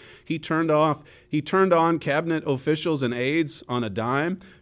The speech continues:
Trump had limited understanding of our constitutional system and, uh, at the end of the day, little respect for it." This is the National Review. It's, it's unbelievable. His inability to approximate the conduct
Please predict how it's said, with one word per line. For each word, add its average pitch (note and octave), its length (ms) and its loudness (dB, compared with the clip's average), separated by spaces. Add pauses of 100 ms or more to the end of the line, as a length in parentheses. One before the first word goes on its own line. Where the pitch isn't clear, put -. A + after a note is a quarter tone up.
Trump F3+ 260 2
had D#3 220 2
limited D#3 420 0
understanding D#3 680 -2
of C3 120 0
our C3 100 4
constitutional C#3 840 -2
system D#3 580 -4 (420)
and, C3 320 0
uh, B2+ 200 4
at D3+ 160 2
the D#3+ 120 2
end A3+ 140 0
of G3 60 0
the D3 80 2
day, A2+ 260 2
little F#3+ 240 2
respect G3+ 480 -2
for G#2 260 -2
it." G2+ 120 -10 (120)
This - 140 -8
is C4+ 140 -8
the A#3 80 -2
National A#3 420 -2
Review. F3 520 -2 (1040)
It's, - 280 -16
it's - 140 -8
unbelievable. C#4+ 680 -2 (1120)
His F#3+ 220 0
inability A#3+ 720 2
to D3+ 260 2
approximate D3+ 720 0
the B2+ 80 -4
conduct E3+ 580 -2